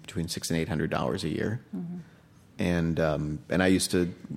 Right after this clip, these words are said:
Speaker 1: we would go back, even though I was born in the States, we would go back and live there, you know, for months at a time as a kid with no running water, no electricity, uh, no, certainly no phone, no communication. And, um,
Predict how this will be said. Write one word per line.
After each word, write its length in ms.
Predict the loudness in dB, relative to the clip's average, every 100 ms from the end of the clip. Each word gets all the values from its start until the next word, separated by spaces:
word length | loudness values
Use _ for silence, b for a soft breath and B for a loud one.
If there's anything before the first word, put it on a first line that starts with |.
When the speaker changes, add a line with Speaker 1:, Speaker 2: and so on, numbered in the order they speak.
| -12 -18 -20 -4 4
Speaker 1:
we 140 | 6
would 160 | 6 6
go 120 | 6
back, 300 | 4 2 0
even 140 | 0
though 60 | 2
I 20 |
was 100 | 2
born 140 | 0 0
in 40 |
the 60 | 0
States, 260 | 0 0 0
we 80 |
would 80 | 0
go 120 | 2
back 260 | 2 0 0
and 120 | -2
live 180 | 0 2
there, 380 | 2 4 2 -2
you 60 | -2
know, 120 | -2
for 120 | 0
months 240 | -2 -2 -2
at 60 |
a 40 | -4
time 300 | -4 -2 -2
as 80 | -4
a 40 |
kid 200 | -2 -2
with 120 | 0
no 140 | 2 4
running 260 | 2 2
water, 280 | 0 0 0
no 240 | 0 0 0
electricity, 720 | -2 -4 -4 -4 -2 -2 -4 B B B B B -10
uh, 300 | -6 -4 -2
no, 280 | 0 0 0
certainly 320 | 0 2 4 2
no 120 | 0
phone, 320 | 0 2 2
no 100 | -2
communication. 760 | -2 -2 -2 -4 -4 -4 -4 -8 B B B B B -8 2
And, 380 | 4 6 6 4
um, 520 | 4 2 0 -4